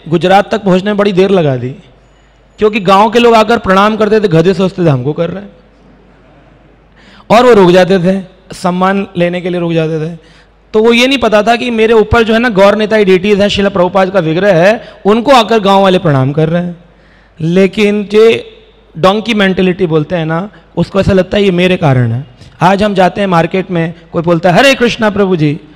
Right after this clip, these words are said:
हमें बोलता है, "मैं शायद YouTube देखा होगा इसने।" <laughs> लेकिन वो शिला प्रभुपाद जी के कारण है। प्रभुपाद ना होते, गुरुजन ना होते, हमें वैष्णव तिलक ना मिलता, ये धोती कुर्ता ना मिलता, तो कौन हमको हरे कृष्णा प्रभु जी कहता? तो अगर हम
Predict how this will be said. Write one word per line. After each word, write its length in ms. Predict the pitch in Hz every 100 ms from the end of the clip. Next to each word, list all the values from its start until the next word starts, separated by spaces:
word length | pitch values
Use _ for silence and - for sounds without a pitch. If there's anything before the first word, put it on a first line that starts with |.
| -
हमें 120 | 143 147
बोलता 180 | 147
है, 60 | 156
"मैं 320 | 143 143 151
शायद 300 | 143 147 143
YouTube 360 | 147 147 156 143
देखा 280 | 135 127 131
होगा 200 | 127 147
इसने।" 380 | - 165 - - - _ -
<laughs> 360 | _ _ -
लेकिन 260 | 190 214 254
वो 80 | 269
शिला 200 | 277 294
प्रभुपाद 380 | 285 285 277
जी 80 | 269
के 100 | 269
कारण 300 | 247 240 233
है। 340 | 156 - - -
प्रभुपाद 380 | 202 240 247 262
ना 120 | 254
होते, 600 | 247 196 202 226 196 208 - - -
गुरुजन 400 | 156 240 226 247
ना 140 | 247
होते, 240 | 220 214 233
हमें 200 | 226 233
वैष्णव 320 | 208 - 226
तिलक 300 | 220 220 214
ना 100 | 214
मिलता, 260 | 196 190 214
ये 100 | 196
धोती 260 | 160 196
कुर्ता 280 | 190 190 196
ना 120 | 190
मिलता, 260 | 185 185 196
तो 80 | 196
कौन 200 | 208 220
हमको 180 | 202
हरे 140 | 175 165
कृष्णा 240 | 170 190
प्रभु 220 | 175 175
जी 100 | 160
कहता? 240 | 196 180 _ _ _ _ _ _ _ _
तो 80 | 160
अगर 220 | 180 233
हम 400 | 202 226 247 240